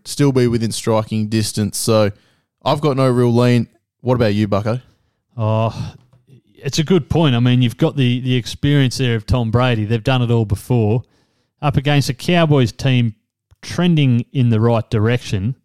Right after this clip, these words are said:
Speaker 2: The fact the Bucs have got home field advantage here is huge. To be perfectly honest with you, Jake, I'll just be watching this one. I don't think I'll be, uh, d-, investing in any way, shape or form. As you say, uh,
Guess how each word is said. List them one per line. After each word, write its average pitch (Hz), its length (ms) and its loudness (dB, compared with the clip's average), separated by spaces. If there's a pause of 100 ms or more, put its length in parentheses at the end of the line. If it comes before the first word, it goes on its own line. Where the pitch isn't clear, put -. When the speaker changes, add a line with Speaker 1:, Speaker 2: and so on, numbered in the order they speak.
(120)
Speaker 2:
The - 80 -8
fact - 300 -2
the 123 60 0
Bucs 120 280 -2
have 117 80 -6
got 117 160 -4
home 113 220 0
field 107 240 -2
advantage 101 480 -2
here 98 180 -2
is 92 120 -2
huge. 107 460 0 (800)
To 143 100 2
be 127 120 2
perfectly 143 520 0
honest 117 200 0
with 117 100 0
you, 107 60 0
Jake, 110 260 -2
I'll 123 140 0
just 113 160 -8
be 113 80 -2
watching 101 360 -2
this 92 160 -6
one. 117 220 -2 (140)
I 120 100 0
don't 113 180 0
think 107 220 -4
I'll 101 140 0
be, 98 320 -2
uh, 98 140 -4 (380)
d-, 110 300 -6
investing 113 760 0 (460)
in 127 160 2
any 113 320 2
way, 107 300 -2
shape 98 340 -6
or 101 100 -4
form. 107 360 -2
As 127 240 0
you 107 100 2
say, 107 480 -2 (640)
uh, 101 360 -2